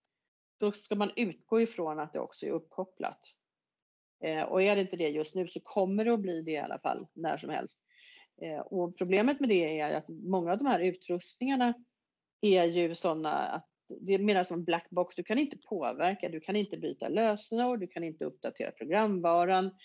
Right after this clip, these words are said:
Eh, och det, är det så då att någon av de här prylarna innehåller en sårbarhet, så återigen, antingen så kan du drabbas, att någon hackar den och gör någonting som är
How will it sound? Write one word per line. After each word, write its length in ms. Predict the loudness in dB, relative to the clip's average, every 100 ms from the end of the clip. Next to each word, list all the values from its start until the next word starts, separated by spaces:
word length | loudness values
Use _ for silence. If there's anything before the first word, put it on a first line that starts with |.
| -20 -20 -20 -8
Eh, 340 | -4 -2 -2 -4 -4
och 140 | -2
det, 240 | 2 2 0 -10
är 140 | -2 0
det 60 |
så 160 | 0 -2
då 100 | -4
att 160 | -6 -6
någon 240 | -2 0
av 60 | -2
de 100 | -2
här 80 | -6
prylarna 460 | -4 -2 -2 -4
innehåller 560 | -4 -4 -4 -4 -2 0
en 120 | -2
sårbarhet, 800 | -2 0 0 0 -4 -4 -6 -6 _ _ _ _ _
så 320 | _ -2 2 2 -2 0
återigen, 500 | 0 2 0 0 0
antingen 360 | 0 2 0
så 100 | 0
kan 180 | -6 -4
du 160 | -4 0
drabbas, 500 | 2 2 0 -4 -6
att 180 | -10
någon 160 | -8 -8
hackar 400 | -8 -12 -6 -2
den 140 | -2
och 100 | -2
gör 220 | -2 -2 -2
någonting 600 | -6 -6 -6 -6 -8 -8
som 240 | -8 -4
är 320 | -2 -2 -2